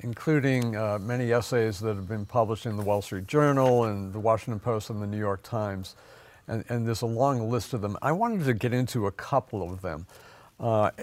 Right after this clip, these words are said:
this one really caught my eye. It was published in the New York Times on May eighth of twenty twenty, which is the beginning of covid,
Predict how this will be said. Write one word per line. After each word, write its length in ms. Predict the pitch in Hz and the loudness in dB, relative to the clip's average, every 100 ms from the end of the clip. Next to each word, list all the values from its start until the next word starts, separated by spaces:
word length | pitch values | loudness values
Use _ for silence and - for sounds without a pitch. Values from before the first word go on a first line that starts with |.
| 120 | -4
this 280 | 151 185 | -2 0
one 160 | 202 165 | 2 6
really 240 | 143 135 | 6 6
caught 300 | 131 - 113 | 4 6 6
my 260 | 110 110 104 | 6 2 4
eye. 240 | 104 104 | 4 4
It 80 | 101 | 2
was 120 | 110 | -2
published 360 | - 156 151 - | 0 2 2 2
in 80 | 135 | 0
the 60 | |
New 100 | 120 | 4
York 180 | 120 113 | 4 2
Times 400 | - 120 110 98 | 2 0 0 -2
on 180 | 110 104 | -2 0
May 220 | 117 123 | 0 0
eighth 260 | 117 117 - | 0 -2 -4
of 140 | 101 - - | -10 -12 -8
twenty 260 | 143 123 | -2 -2
twenty, 360 | 101 - 113 104 | -4 -4 -4 -4
which 220 | 101 - | -6 -8
is 200 | 104 - | -10 -8
the 80 | 107 | -8
beginning 380 | 107 120 117 101 | -2 0 0 -2
of 200 | 95 - | -4 -6
covid, 500 | - 139 92 87 | 2 2 2 -2